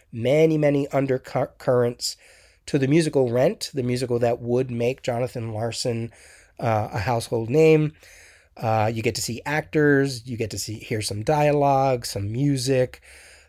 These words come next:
uh, certain events in the movie, such as when the power goes out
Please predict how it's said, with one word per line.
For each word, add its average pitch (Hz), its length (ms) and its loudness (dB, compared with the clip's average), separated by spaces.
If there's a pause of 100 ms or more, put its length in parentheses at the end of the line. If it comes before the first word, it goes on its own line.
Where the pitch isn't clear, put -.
uh, 104 800 0
certain 120 340 -4
events 110 680 -2
in 151 220 2
the 151 60 4
movie, 143 580 2
such 123 240 -2
as 113 100 -6
when 110 200 -4
the 104 80 -6
power 120 440 0
goes 120 320 -2
out 113 400 0